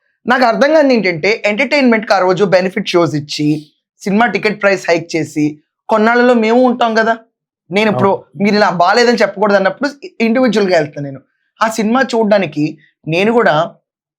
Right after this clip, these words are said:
Speaker 1: వందల్లో, మా ఫ్యామిలీలో అందరూ వెళ్ళాలంటే వేలలో ఖర్చు పెడతాం కదా. It is my investment on entertainment కదా.
Speaker 2: అవును.
Speaker 1: It is an utter failure day కదా.
Speaker 2: లేదు,
Speaker 1: It has
Speaker 2: అది బాగుందనే చెప్పాలి.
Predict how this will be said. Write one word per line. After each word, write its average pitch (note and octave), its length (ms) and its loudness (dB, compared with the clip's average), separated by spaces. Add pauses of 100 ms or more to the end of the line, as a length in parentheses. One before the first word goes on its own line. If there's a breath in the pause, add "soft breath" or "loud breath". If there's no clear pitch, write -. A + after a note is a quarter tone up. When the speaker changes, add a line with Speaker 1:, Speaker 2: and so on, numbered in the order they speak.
(480)
Speaker 1:
వందల్లో, D#3 600 -2 (300)
మా D3 100 -2
ఫ్యామిలీలో D3 440 -2
అందరూ E3+ 180 0
వెళ్ళాలంటే F#3 360 0
వేలలో G3+ 340 2
ఖర్చు A3 260 -4
పెడతాం A3 280 0
కదా. G3 260 -2 (680)
It G3+ 80 -2
is A#3 100 0
my A#3 140 2
investment C4 600 2
on C4 140 2
entertainment A#3+ 500 0
కదా. G#3+ 260 0
Speaker 2:
అవును. A#2+ 300 -10 (140)
Speaker 1:
It A3 80 0
is A#3+ 80 2
an B3 60 2
utter C4+ 400 0
failure C4+ 340 2
day A3 220 2
కదా. A3+ 240 2 (320)
Speaker 2:
లేదు, D#3 200 2
Speaker 1:
It D3+ 60 0
has A#3+ 180 2
Speaker 2:
అది D3 140 -4
బాగుందనే D#3 440 0
చెప్పాలి. B2 400 -8